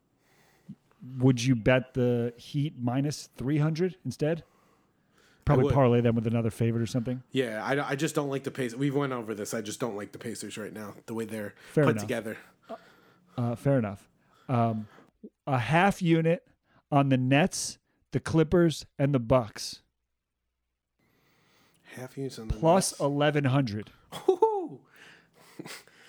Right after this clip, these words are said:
Speaker 2: You better buy a Karis LeVert jersey. <laughs>
Speaker 1: Let's go Nets. I mean, it's a half unit, plus eleven hundred. You know,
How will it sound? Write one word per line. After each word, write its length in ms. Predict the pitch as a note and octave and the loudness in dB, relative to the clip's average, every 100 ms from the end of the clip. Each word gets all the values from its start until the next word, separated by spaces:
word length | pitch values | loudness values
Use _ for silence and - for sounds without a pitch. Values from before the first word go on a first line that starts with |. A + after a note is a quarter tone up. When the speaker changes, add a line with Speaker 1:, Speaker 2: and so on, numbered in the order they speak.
| - _ - | -20 _ -6
Speaker 2:
You 80 | |
better 160 | B2 C3 | -4 -2
buy 160 | C3 B2 | -2 -2
a 40 | |
Karis 320 | - D3+ C#3+ | 0 -2 0
LeVert 300 | C#3+ C3 F3 | -4 -2 -2
jersey. 400 | D3 C3+ B2+ C3+ - - | -2 -2 -2 -6 -6 -8
<laughs> 1400 | - A3+ - G#3+ - - - _ _ _ - - - - | 0 0 2 -4 -6 -14 -14 _ _ _ -16 -14 -12 -8
Speaker 1:
Let's 200 | A#2 - | -8 2
go 180 | D#3 | 4
Nets. 480 | F3+ F3 E3 - - | 6 6 4 4 0
I 60 | D#3 | 2
mean, 120 | F3+ | 4
it's 140 | D#3+ | 4
a 60 | D#3+ | 4
half 260 | D#3 E3 E3+ | 6 4 4
unit, 340 | C#3+ C3+ C#3 - _ _ _ - | 2 4 0 -4 _ _ _ -8
plus 340 | - E3+ - | 2 2 4
eleven 360 | D3+ D3+ D3 C3 | 4 4 6 6
hundred. 560 | C3 B2 B2 A#2 G2+ _ _ _ _ _ _ _ _ | 6 4 4 2 0 _ _ _ _ _ _ _ _
You 160 | D#3 C3+ | -2 0
know, 260 | G#2+ G#2+ | 2 -2